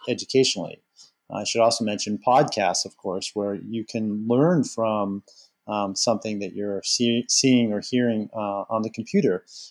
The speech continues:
And this is really invaluable in chemistry because there's a lot of stuff that you can't do 'cause it's just not safe.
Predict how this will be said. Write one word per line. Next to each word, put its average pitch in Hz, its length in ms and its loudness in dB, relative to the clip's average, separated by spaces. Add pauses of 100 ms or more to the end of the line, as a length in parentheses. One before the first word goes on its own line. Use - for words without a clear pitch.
(140)
And 120 480 4
this 143 280 2
is 185 100 2
really 139 240 8
invaluable 110 880 4
in 113 160 -4
chemistry 127 500 -2
because 104 720 0 (420)
there's 120 160 2
a 120 80 6
lot 123 260 6
of 113 160 4
stuff - 400 2
that 117 80 -2
you 113 160 -6
can't 139 400 0
do 151 240 4
'cause 107 180 0
it's 107 160 -6
just 117 220 -2
not 104 220 -2
safe. - 580 0